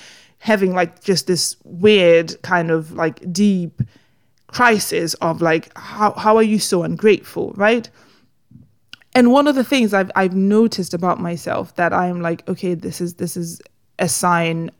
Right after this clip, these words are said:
of my anxiety kicking in," is when I either, one, project, or two, get entitled. Project is when suddenly, like,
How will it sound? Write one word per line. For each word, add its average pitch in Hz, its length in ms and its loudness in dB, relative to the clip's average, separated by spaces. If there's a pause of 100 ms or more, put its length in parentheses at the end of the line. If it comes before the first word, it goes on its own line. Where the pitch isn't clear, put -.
of 165 340 -2
my 175 200 0
anxiety 170 580 0
kicking 185 360 -4
in," 233 260 -2 (560)
is 214 180 4
when 202 240 4
I 196 160 4 (160)
either, 175 220 2
one, 202 440 2
project, - 800 -2
or 180 120 0
two, 240 460 0
get - 240 -4
entitled. 170 800 -6 (420)
Project 285 540 2
is 233 200 2
when 240 440 2 (280)
suddenly, 269 680 2
like, 175 300 -2